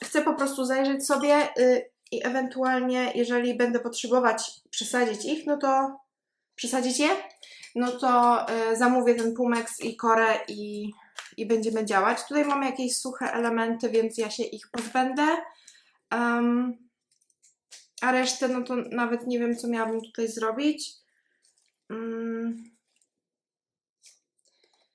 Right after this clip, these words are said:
Są tutaj jakieś nowe przyrosty i, i nowe korzonki gdzieś tam wyrastające, więc nie sądzę, żeby tutaj się coś złego działo.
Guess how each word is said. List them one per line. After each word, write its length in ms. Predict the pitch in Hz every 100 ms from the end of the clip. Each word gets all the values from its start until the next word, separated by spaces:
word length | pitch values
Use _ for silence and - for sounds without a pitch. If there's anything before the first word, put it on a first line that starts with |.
| - - - - -
Są 280 | - 320
tutaj 300 | 381 - 277
jakieś 200 | 269 254
nowe 280 | 247 254 247
przyrosty 800 | 247 - 233 226 233 - 269 277 285 285 _ _ _ _ _ _ _ - - -
i, 540 | 247 240 233 233 -
i 80 | 226
nowe 280 | 240 233 233
korzonki 1300 | - 240 226 233 233 240 240 - 294 294 311 311 _ _ _ _ _ -
gdzieś 220 | 262 269
tam 200 | 277 262
wyrastające, 920 | 262 262 262 - 262 262 269 262 262
więc 380 | 247 254 254 -
nie 420 | 262 254 254 254 247
sądzę, 340 | 262 254 247
żeby 220 | 247 233
tutaj 280 | 233 240 233
się 120 | 233
coś 260 | - 240 226
złego 320 | 247 226 233
działo. 420 | 226 220 240 294